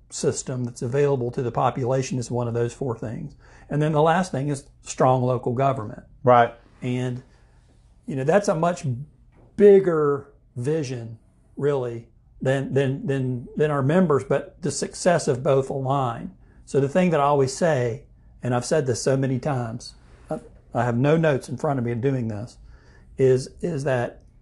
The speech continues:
Speaker 1: it's, it's really huge if you think about the potential if all four of those components are all pulling in the same direction.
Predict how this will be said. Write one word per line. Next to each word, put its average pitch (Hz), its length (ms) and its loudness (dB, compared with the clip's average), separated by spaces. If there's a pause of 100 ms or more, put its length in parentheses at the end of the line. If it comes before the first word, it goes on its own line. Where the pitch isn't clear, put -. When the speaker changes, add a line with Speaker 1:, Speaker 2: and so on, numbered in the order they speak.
(140)
Speaker 1:
it's, 127 360 -2
it's 139 220 2
really 165 720 4 (1900)
huge 131 680 0
if 131 200 0
you 139 140 -2
think 151 280 -4
about 120 420 -2
the 110 80 -2
potential 131 800 -4 (440)
if 120 200 2 (120)
all 165 300 6
four 175 360 0
of 120 100 -2
those 131 240 -2
components 135 640 -6
are 120 200 -2
all 113 240 0
pulling 135 520 2
in 120 140 -6
the 110 80 -6
same 123 340 -6
direction. 113 600 -6